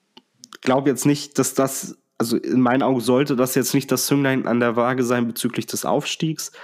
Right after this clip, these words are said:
aber Katterbach, deutscher U einundzwanzig Nationalspieler, links wie rechts in der Verteidigung einsetzbar, ähm, hat letztes Jahr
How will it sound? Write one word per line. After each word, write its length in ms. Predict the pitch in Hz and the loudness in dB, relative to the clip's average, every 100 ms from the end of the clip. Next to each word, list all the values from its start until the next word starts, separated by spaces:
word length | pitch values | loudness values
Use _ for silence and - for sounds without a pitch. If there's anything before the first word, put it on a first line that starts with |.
| - - - | -18 -18 -8
aber 480 | - 120 139 135 135 - | -2 0 2 0 -4 -4
Katterbach, 600 | 139 143 131 135 135 - _ _ - - - _ _ | -4 0 0 0 -4 -10 _ _ -20 -20 -20 _ _
deutscher 340 | 120 143 147 139 | 0 2 2 2
U 140 | 156 | 2
einundzwanzig 640 | 135 139 127 147 143 143 | 2 2 2 0 0 0
Nationalspieler, 1120 | 143 135 - 131 131 131 - - 120 123 123 110 | 0 0 0 2 2 2 -2 -4 0 2 2 2
links 580 | 127 139 143 143 - | 4 4 2 0 -2
wie 100 | 123 | -2
rechts 520 | 120 139 139 - - - | 0 0 0 -4 -8 -2
in 160 | 127 | 0
der 80 | 127 | 0
Verteidigung 600 | - - 143 143 131 135 | -2 -4 0 2 2 0
einsetzbar, 960 | 80 127 127 120 - - 117 117 113 - - - - _ _ 120 | 0 0 2 -2 -4 -4 -2 0 -2 -6 -18 -20 -20 _ _ -4
ähm, 360 | 120 120 113 | 0 0 -2
hat 140 | 123 117 | -2 0
letztes 440 | 123 - 117 - | -2 -2 -4 -2
Jahr 500 | 127 120 117 117 | 0 2 2 0